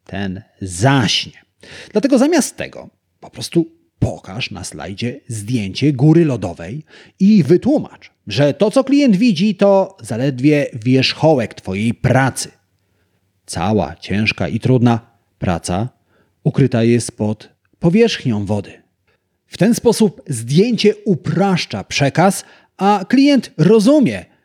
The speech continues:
że twoja praca to znacznie więcej niż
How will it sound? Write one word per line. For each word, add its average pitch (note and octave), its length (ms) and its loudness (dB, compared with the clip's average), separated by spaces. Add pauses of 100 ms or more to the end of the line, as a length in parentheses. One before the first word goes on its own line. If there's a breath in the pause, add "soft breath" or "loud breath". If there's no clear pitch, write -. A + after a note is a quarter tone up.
(120)
że C#3 320 2 (640)
twoja F3 320 2
praca D3+ 340 -2
to B2+ 280 -2
znacznie A#2 720 -2
więcej A2+ 480 -6
niż A#2+ 340 -4